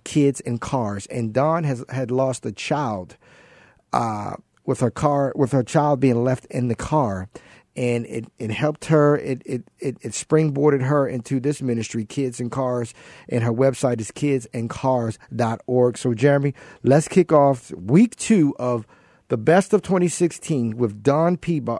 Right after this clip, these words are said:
T-, Peabody with the show that we did called Kids and Cars. Dawn, we, we're gonna get into kids and cars dot org, but if you could just take your time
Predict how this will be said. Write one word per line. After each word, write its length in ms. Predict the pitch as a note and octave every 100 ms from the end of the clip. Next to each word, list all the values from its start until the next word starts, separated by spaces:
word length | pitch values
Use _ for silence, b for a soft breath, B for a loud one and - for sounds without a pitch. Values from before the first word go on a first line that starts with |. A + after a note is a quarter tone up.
| - -
T-, 280 | G#3 G#3+ - -
Peabody 960 | - A#3+ B3+ D#3+ F3 E3 G#2 F#2 F#2 - b b b b -
with 260 | C3 - -
the 140 | C#3
show 260 | - E3 D3+
that 160 | C3+
we 100 | C#3
did 240 | B2+ C3+ A#2+
called 340 | C3+ A#2+ A2+ -
Kids 500 | - C#3+ C#3 C3+ -
and 180 | B2 B2
Cars. 540 | A2 F#2 C#2 - - _ _ _ _ _ _ _ _ _ _ _ _ - _ _ _ _ _ _ - -
Dawn, 280 | D3 D3+
we, 100 | C#3+
we're 340 | C3 D3 C#3+ D#3+
gonna 160 | E3
get 140 | D3 D3+
into 240 | C#3+ C#3+
kids 340 | A2+ C#3+ C3 B2+
and 100 | A2+
cars 360 | C3 B2 A2+
dot 240 | A#2+ A#2 A#2
org, 340 | B2 G#2+ G#2
but 220 | B2 A2+
if 220 | A#2+ G#2+ B2
you 180 | D#3+
could 300 | D3+ D3+ B2+
just 200 | B2 A2+
take 240 | - D#3 -
your 140 | D3
time 480 | C#3+ C#3 A#2 G#2